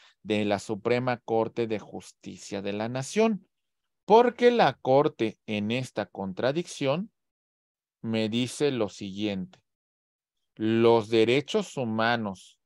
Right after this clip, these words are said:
contemplados en la Constitución y en los tratados internacionales tienen el mismo rango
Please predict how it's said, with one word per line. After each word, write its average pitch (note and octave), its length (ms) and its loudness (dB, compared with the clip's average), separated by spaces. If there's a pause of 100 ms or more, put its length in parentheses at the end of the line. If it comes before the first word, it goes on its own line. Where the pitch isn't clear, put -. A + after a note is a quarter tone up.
(760)
contemplados A#2 1200 0 (680)
en A2+ 340 0
la D3+ 200 4
Constitución A2+ 1040 -6 (760)
y A2+ 220 -2
en A2+ 200 0
los G#2+ 180 -2
tratados B2+ 640 2
internacionales D3 1160 -2 (720)
tienen C#3+ 840 -2
el A#2 420 -4
mismo A#2+ 760 -6
rango G2 800 -4